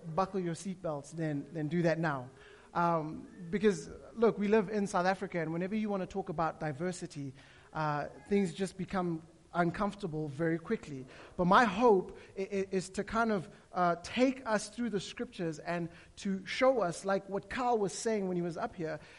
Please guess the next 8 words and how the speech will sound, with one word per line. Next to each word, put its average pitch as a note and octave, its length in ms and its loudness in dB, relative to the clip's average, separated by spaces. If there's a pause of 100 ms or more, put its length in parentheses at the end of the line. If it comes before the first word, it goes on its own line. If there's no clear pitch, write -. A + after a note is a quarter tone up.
(140)
that, F#3+ 340 2
that F#3 260 0 (340)
diversity, G3+ 840 4
the F3+ 260 0 (220)
richness B3+ 680 4
of G3+ 240 0
the G3+ 180 -2
usness, E3+ 680 -4